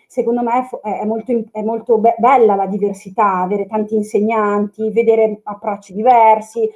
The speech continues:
metodi di lavoro diversi, è una grande ricchezza, e poi ognuno poi distilla, cioè,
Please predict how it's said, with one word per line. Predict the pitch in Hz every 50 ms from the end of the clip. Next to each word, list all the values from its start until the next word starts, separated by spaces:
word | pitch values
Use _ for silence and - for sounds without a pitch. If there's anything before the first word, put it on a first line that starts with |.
| _ _ _
metodi | - 226 226 220 240 226 214 214
di | 190 208
lavoro | 196 202 196 202 202 196
diversi, | 196 220 220 247 226 226 220 220 220 220 - -
è | 233
una | 226 233 226
grande | 214 240 254 269 294 311 302
ricchezza, | 254 214 - _ - 262 233 208 - - - 320 320
e | 311 330
poi | - 320 330 349
ognuno | 359 349 320 302 330 339 320 262 - -
poi | - 254 269 247 214 - - _ _ _
distilla, | - 214 220 185 - - - 294 277 262 233 220 220 202 190 170 170 175 185 185
cioè, | - 220 190